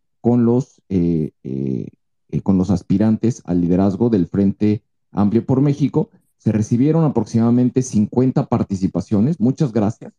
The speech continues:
a las personas que participaron y que nos mandaron su com-, su comentario en este Google Docs que compartimos tanto en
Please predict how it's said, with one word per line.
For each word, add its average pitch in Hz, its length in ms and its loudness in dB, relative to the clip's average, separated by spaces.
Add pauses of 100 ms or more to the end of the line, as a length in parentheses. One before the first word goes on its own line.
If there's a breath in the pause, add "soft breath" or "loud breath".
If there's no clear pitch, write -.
(120)
a 95 60 -6
las 98 160 -2
personas 110 440 -2
que - 120 -6
participaron - 760 -2
y 104 60 0
que - 120 -10
nos 87 140 -2
mandaron 92 340 2
su - 80 -8
com-, 87 240 -2 (340)
su - 140 -6
comentario 101 680 0
en 92 100 2
este 98 240 -2
Google 98 300 0
Docs - 280 -2
que 104 140 -4
compartimos 98 720 -2
tanto 95 460 0
en 101 240 2